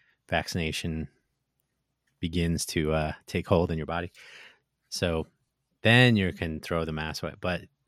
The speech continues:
in Vegas, nobody's checking. And I've joked that in a city that, um,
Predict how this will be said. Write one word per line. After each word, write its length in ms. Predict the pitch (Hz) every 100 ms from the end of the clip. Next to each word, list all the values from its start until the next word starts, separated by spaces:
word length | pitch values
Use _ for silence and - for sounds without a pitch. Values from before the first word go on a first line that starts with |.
| -
in 140 | 92
Vegas, 440 | 85 98 90 - -
nobody's 300 | 85 80 -
checking. 460 | - 82 78 73
And 100 | -
I've 280 | 85 78 -
joked 480 | - 87 80 - -
that 180 | 73 - _ -
in 120 | 90
a 60 | 82
city 320 | - 104 95
that, 220 | 82 78 - - - - - _
um, 340 | 104 87 78